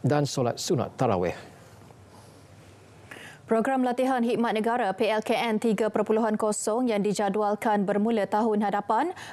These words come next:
Speaker 2: mungkin tidak melibatkan pelajar sekolah. Selain itu, Menteri Pertahanan Datuk Seri Khalid Nordin menyatakan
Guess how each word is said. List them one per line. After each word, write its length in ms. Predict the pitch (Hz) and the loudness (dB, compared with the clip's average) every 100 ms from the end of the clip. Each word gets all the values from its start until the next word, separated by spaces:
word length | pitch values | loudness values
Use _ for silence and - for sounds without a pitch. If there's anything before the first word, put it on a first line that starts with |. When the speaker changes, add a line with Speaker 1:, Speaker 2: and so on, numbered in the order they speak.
| - | 0
Speaker 2:
mungkin 480 | 233 294 - 311 320 | 2 2 0 0 2
tidak 320 | 277 262 214 | 0 0 0
melibatkan 560 | 233 208 214 - 214 214 | 0 0 -2 0 0 2
pelajar 400 | 208 190 180 180 | 2 2 0 -2
sekolah. 400 | - 214 175 - - - | 0 0 0 -4 -14 -12
Selain 320 | - 208 185 | -4 0 0
itu, 240 | 185 190 233 | 0 0 2
Menteri 320 | 208 190 196 | 0 0 0
Pertahanan 560 | 190 190 208 214 202 | 2 2 2 0 0
Datuk 240 | 180 - 196 | 0 0 -2
Seri 160 | - | -2
Khalid 320 | 190 196 196 190 | -2 0 0 0
Nordin 400 | 208 214 220 220 | 0 0 0 0
menyatakan 640 | 190 170 185 240 254 359 | 0 0 0 0 0 -2